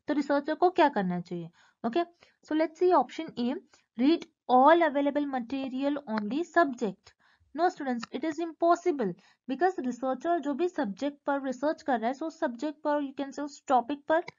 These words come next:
लैक्स में डेटा अवेलेबल होता है। So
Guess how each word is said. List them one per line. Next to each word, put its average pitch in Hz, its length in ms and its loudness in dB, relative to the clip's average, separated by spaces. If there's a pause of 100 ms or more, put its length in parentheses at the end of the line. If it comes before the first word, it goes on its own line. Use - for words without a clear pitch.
(240)
लैक्स 240 480 2
में 330 160 -4
डेटा 311 320 4
अवेलेबल 294 460 0
होता 285 220 -4
है। 277 100 -4 (480)
So 339 120 0